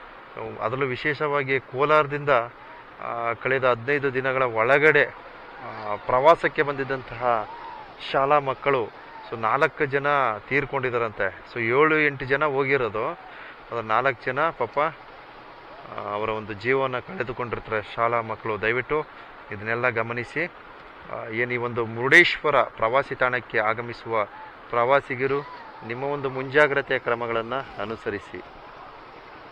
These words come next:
ಬನ್ನಿ, ತುಂಬ ಚೆನ್ನಾಗಿದೆ,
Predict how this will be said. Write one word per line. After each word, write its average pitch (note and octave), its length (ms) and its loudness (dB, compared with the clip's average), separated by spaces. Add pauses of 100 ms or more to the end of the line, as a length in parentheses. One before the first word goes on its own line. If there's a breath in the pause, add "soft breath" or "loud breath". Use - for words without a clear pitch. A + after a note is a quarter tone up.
(1300)
ಬನ್ನಿ, F3+ 340 8 (100)
ತುಂಬ D#3 200 6
ಚೆನ್ನಾಗಿದೆ, C#3 760 4